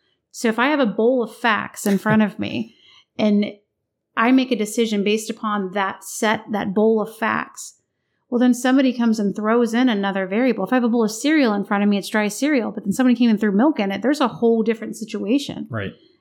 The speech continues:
Speaker 1: You know, you have to handle it differently. We're talking about timing. We're talking about, you know.
Speaker 2: <laughs> Yeah, you don't
Speaker 1: like,
Speaker 2: wanna get soggy.
Speaker 1: Yeah,
Speaker 2: Yeah,
Speaker 1: I mean,
Speaker 2: sure.
Speaker 1: th-, but, but that's what I'm saying. It's like, so you always have to be open to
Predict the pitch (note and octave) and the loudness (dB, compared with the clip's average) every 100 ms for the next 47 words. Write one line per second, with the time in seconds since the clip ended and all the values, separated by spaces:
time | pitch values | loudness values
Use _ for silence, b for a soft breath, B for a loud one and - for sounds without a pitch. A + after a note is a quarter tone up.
0 | - A3+ G#3+ G#3+ A#3 G#3 E3+ A3+ C4 C4 | -6 -2 2 2 0 -2 -4 0 2 2
1 | A#3+ C4 C4+ D4 C4 A3 F3+ G3 F#3+ - | 0 -2 -2 -4 -2 -2 -4 -4 -2 -4
2 | - G#3+ B3 B3+ C#4 A3 - F#3 G#3 G3+ | -4 0 4 4 4 2 0 -2 0 -2
3 | F3+ C4 C4 C4 - E4+ - G#2+ C#3 D#3+ | 0 4 4 4 0 0 0 0 2 2
4 | C#3 A#2 - A2+ B2+ C3 C3+ C3 C4+ A3+ | 2 0 0 0 2 0 0 2 2 2
5 | A3+ A#3+ B3 C4 B3 C#4 C4+ C4+ C#4+ C#4 | 2 2 2 2 2 2 2 2 0 0
6 | C#4+ B3+ F4 C4+ A#3 A#3+ - A#3+ A#3 B3+ | 0 2 2 2 0 -4 0 0 0 0
7 | B3+ B3 B3+ C#4+ C#4 A#3 A#3 G#3 G#3 - | 0 2 2 0 -2 -6 -4 -2 -2 0
8 | C4 C4+ G#3 G3+ - C#4 A#3+ G3 F#3+ | 0 2 -2 -4 -4 0 0 -2 -6